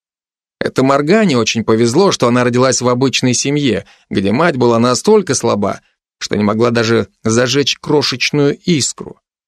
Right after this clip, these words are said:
А отец и вовсе был обычным человеком, поэтому Моргана и не представляла, что ей достался подобный дар, да ещё и такой силы. Об этом она узнала чисто случайно, когда заканчивала университет, и её на тот момент лучшая подруга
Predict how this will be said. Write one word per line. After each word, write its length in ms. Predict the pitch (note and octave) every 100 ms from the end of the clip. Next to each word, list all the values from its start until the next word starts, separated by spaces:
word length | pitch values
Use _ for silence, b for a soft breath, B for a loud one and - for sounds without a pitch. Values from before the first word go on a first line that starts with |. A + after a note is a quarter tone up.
| -
А 220 | - C#3
отец 320 | F3+ A#3 -
и 60 | F3+
вовсе 320 | G#3 D#3+ C3
был 200 | A#2 A2+
обычным 540 | A2+ A2+ D#3 - A#2+
человеком, 720 | G#2+ G#2+ G#2 G#2 G2 F#2 - - _ _ _
поэтому 380 | - G2 G#2 G#2+
Моргана 480 | A2 A#2 A#2 B2 A#2+
и 60 |
не 100 | B2
представляла, 720 | A#2+ A#2+ - C3 D#3+ F3 A2+
что 200 | G#2 -
ей 120 | A2+ A2
достался 560 | A2 - C3+ C#3 -
подобный 560 | - G#2 A2 A#2 A#2 A2+
дар, 340 | A2+ G#2 - -
да 60 |
ещё 280 | A2 G#2+ -
и 60 | A#2
такой 360 | G#2+ G2 A2+
силы. 500 | G#2+ - B2 G#2+ E2 - _ _ _ _ _
Об 280 | - B2 C#3
этом 280 | F3+ D#3+ D3+
она 200 | D3+ D3+
узнала 400 | C3+ C3+ C3+ B2
чисто 340 | - A#2 B2
случайно, 760 | - B2 A#2 D3 B2+ F#2+ - - _ -
когда 260 | G2+ A2
заканчивала 680 | A2+ B2 E3 E3+ C#3+ C#3 C3+
университет, 880 | - D3+ C#3 B2+ A#2+ C3+ G#3 A3+ A3
и 100 | E3+
её 400 | D#3 D#3 E3 A3
на 120 | E3
тот 160 | A#2 A2+
момент 340 | C3 C#3 C3
лучшая 380 | C#3+ E3 - B2
подруга 600 | A2 B2 E3+ A3 F3 C#3